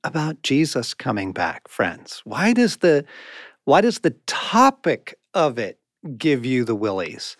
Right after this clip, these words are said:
And the reason I bring up the fashion thing is because, uh, um, we're gonna hit three objections today that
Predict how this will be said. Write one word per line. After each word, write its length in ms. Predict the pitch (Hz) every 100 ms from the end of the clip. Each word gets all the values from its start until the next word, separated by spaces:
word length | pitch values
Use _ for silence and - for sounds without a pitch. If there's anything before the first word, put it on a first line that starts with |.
| - - - _ -
And 260 | 160 139
the 80 | 131
reason 300 | 143 247 277
I 80 | 220
bring 220 | 190 175
up 100 | 147
the 80 | -
fashion 680 | - 147 147 143 - 143 - -
thing 340 | 98 107 139 _ _ -
is 200 | 151 -
because, 960 | 160 151 - - 202 196 196 160 - - _ - - - _ _ _ -
uh, 200 | 196 214 - _
um, 440 | 170 170 147 127 113 _ _ _ _ _ _ _ _ _ -
we're 120 | 175
gonna 180 | 240 208
hit 280 | 196 185
three 280 | - 170 196
objections 1080 | 190 143 135 120 - 131 120 117 - - - -
today 720 | - 127 127 117 113 117 - 175
that 400 | 135 127 117